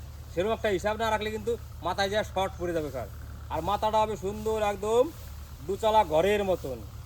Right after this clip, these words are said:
বৃষ্টি আসলে কোনো খের ভিজবে না, কিচ্ছু হবে না। ওই জন্য এই হিসাবটাও রাখতে হবে, যে খের দেখতে হবে যে কদ্দূর আছে না আছে, দেখে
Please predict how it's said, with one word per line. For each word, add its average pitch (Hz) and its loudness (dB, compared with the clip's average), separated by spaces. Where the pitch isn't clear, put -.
বৃষ্টি 180 -10
আসলে 196 -4
কোনো 196 -6
খের 196 0
ভিজবে 160 -6
না, 190 -2
কিচ্ছু - -8
হবে 135 -4
না। 107 -10
ওই 165 -6
জন্য 202 -4
এই 226 4
হিসাবটাও 208 0
রাখতে - 0
হবে, 147 -6
যে 151 -10
খের 175 -6
দেখতে 185 -6
হবে 190 -4
যে 190 -6
কদ্দূর 190 -4
আছে 185 -2
না 185 0
আছে, 180 -2
দেখে 180 2